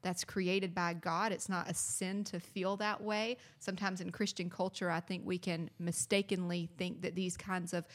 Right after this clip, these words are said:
feelings and attractions are a sin, and they're not. They're designed by God. We moved into episode two of this season, and we looked at Song of Solomon chapters two and three, which describe the engagement of the couple.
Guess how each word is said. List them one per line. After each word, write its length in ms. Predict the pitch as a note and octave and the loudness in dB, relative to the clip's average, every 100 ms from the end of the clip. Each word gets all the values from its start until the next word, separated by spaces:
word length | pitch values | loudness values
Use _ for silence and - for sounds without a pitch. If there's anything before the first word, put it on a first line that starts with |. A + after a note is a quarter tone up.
| - - - | -20 -20 4
feelings 500 | G3+ G3 F#3+ F#3 F3 | 6 8 6 4 2
and 100 | E3+ | 0
attractions 680 | - F#3+ F3+ - F#3 E3+ - | 4 6 6 4 -2 -2 2
are 220 | F3+ F3+ | 4 6
a 60 | F3+ | 4
sin, 360 | - F3+ G3 | 2 0 0
and 100 | A3+ | 0
they're 80 | F3+ | 2
not. 380 | F3+ F3+ G#3 - | 2 2 0 -2
They're 100 | F#3 | -4
designed 400 | E3+ E3 F3+ F3+ | -2 2 6 6
by 160 | F3 E3+ | 4 2
God. 460 | E3 D#3 E3+ G3 - - - - - - - | 2 4 4 2 -4 -12 -20 -20 -18 -8 4
We 100 | G#3+ | 6
moved 240 | A#3+ B3 | 6 4
into 200 | A3+ - | 0 2
episode 500 | A3 A3 - G3+ F3+ - | 0 0 2 2 2 -2
two 280 | - D#4 D#4+ | 2 4 4
of 140 | G3 | 4
this 160 | F#3 F3+ | 0 2
season, 420 | - F3+ E3+ G3 | 2 0 2 2
and 80 | A3 | 4
we 100 | G#3 | 2
looked 160 | G#3+ | 2
at 100 | G#3 | -4
Song 260 | - G#3 G#3 | 0 2 2
of 80 | G3+ | 2
Solomon 460 | G3 F#3+ F#3+ F#3+ | 4 6 4 0
chapters 540 | F3+ G3+ F#3 G3 F#3+ - | 2 0 2 0 0 -2
two 340 | - A3+ A3 B3 | 0 4 4 4
and 180 | C4 A#3+ | 2 2
three, 440 | G#3 F#3+ F3 F3 G#3+ - - - - | 2 2 2 0 -6 -12 -20 -12 6
which 340 | A3 G#3 - | 8 8 4
describe 600 | G3 G#3+ - G#3 F#3 F#3 F3+ | 0 -2 0 0 2 2 0
the 180 | F#3 G3+ | -4 -2
engagement 800 | G3 F#3 F3 F3+ F3 - F3 E3 | 0 2 6 6 4 2 0 2
of 160 | E3+ E3 | -2 0
the 80 | F3 | -2
couple. 520 | - E3 - D#3+ | 2 0 2 -2